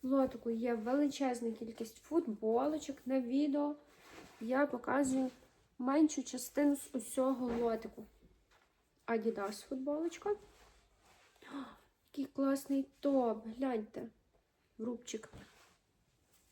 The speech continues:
Наступна футболочка виглядає ось так. Це у нас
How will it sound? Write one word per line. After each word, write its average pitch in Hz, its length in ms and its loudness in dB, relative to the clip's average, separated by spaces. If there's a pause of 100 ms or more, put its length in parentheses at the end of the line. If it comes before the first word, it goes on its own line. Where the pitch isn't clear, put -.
(1400)
Наступна 254 520 -2
футболочка 233 680 0
виглядає 233 520 -2 (100)
ось 233 320 -2
так. - 440 2 (3250)
Це 254 180 -2
у 233 140 0
нас 226 340 -4